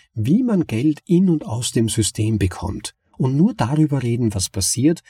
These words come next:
sobald man Geld im System hat. In ARC hast du einen virtuellen U T X O oder einen V T X O. Die Hauptoperation, die du durchführst, ist das Senden eines V T X O an jemand anderen.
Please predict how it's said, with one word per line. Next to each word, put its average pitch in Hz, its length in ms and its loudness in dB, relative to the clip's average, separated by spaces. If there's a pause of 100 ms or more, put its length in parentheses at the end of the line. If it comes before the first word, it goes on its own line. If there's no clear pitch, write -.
(140)
sobald 113 420 -2
man 131 140 -2
Geld 98 340 -2
im 120 180 -4
System 123 600 0
hat. 90 300 -6 (1000)
In 127 160 2
ARC 202 300 -2
hast 175 220 2
du 160 40 4
einen 120 300 0
virtuellen 127 560 2 (100)
U 139 120 0
T 143 180 0
X - 160 -4
O 127 300 0 (180)
oder 156 220 2
einen 156 240 2 (120)
V 143 240 2
T 110 220 -2
X 92 220 -4
O. 98 240 -6 (680)
Die 110 140 2
Hauptoperation, 147 880 0
die 113 80 2
du 101 160 -2
durchführst, 147 640 0 (220)
ist 208 240 0
das - 180 -2
Senden 175 380 0
eines 127 300 -2
V 127 220 0
T 185 160 0
X 156 160 -2
O 120 260 2
an 123 180 -4
jemand 104 420 0
anderen. 98 600 -2